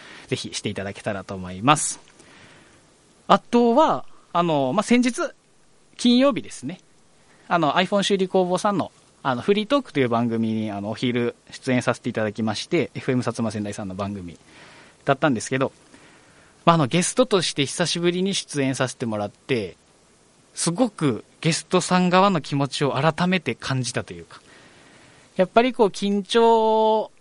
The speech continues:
しないだろうなって思ってたんですけど、やっぱり緊張しますね。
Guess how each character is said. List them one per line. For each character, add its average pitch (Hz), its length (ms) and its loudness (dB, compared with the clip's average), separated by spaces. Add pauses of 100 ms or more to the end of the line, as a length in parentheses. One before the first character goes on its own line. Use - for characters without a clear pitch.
(560)
し - 160 -2
な 339 120 4
い 220 60 4
だ 165 100 4
ろ 156 120 2
う - 20 0
な 165 140 2
っ - 20 -4
て - 160 -2
思 170 140 2
っ 190 40 0
て - 100 -20
た 120 100 -8
ん 104 60 -8
で 101 60 -10
す - 120 -10
け 147 120 -4
ど、 135 240 0 (600)
や 185 100 4
っ 185 40 -12
ぱ 311 160 4
り 370 200 -2
緊 208 220 -2
張 302 140 0
し - 120 -2
ま 202 120 2
す - 100 -8
ね。 98 140 -14